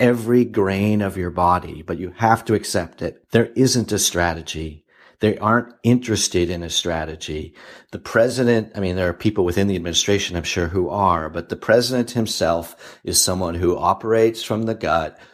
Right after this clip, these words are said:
who is more focused on his own sort of feeding his own ego and on his domestic political standing. He's not fundamentally interested in the Iran problem.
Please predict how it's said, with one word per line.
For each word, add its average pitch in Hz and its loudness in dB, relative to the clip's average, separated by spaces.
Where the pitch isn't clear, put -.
who 80 0
is 80 -8
more 104 4
focused 110 0
on 95 2
his 87 -6
own 98 -4
sort 101 -2
of 90 -6
feeding 113 0
his 117 -2
own 110 2
ego 95 0
and 87 -6
on 90 0
his 95 -2
domestic 98 0
political 101 0
standing. 82 -2
He's 98 0
not 107 2
fundamentally 113 -2
interested 110 -6
in 107 -4
the 107 0
Iran 110 -2
problem. 107 0